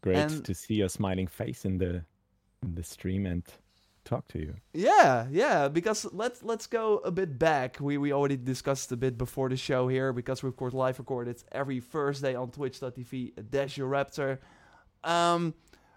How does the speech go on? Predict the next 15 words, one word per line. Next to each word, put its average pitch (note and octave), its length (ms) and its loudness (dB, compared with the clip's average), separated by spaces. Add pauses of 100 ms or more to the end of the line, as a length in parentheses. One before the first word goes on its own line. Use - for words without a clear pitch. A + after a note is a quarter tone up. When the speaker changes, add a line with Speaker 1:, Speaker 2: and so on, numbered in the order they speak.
(140)
Speaker 2:
we G3 180 8
know C#4 220 12
each A#3+ 140 8
other G3+ 200 10
for E3 460 6 (220)
quite B3 260 8
a G3+ 60 8
long E3 260 8
time. C#3 480 6
You, C3+ 160 0
you F3 160 4
said A3 200 0
twenty G3 280 2
eighteen, G#3+ 640 0
so E3+ 380 8